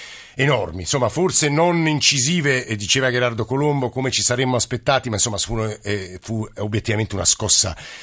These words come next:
enorme anche sul sistema mediatico italiano. Una mattina, mi pare fosse il ventuno di maggio del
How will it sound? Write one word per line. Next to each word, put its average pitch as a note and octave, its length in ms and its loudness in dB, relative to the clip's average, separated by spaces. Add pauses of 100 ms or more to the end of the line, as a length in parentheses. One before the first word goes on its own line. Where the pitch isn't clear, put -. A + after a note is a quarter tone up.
(120)
enorme C3 420 4
anche A#2+ 220 2
sul G2 120 -2
sistema A2 360 2
mediatico G#2 460 -2
italiano. G2 440 -6
Una D3+ 240 2
mattina, D#3 400 0
mi C3 140 0
pare C#3+ 220 2
fosse C#3 280 2
il B2 120 -2
ventuno C#3 500 0
di C3+ 120 -4
maggio G2+ 600 -2
del A#2+ 380 0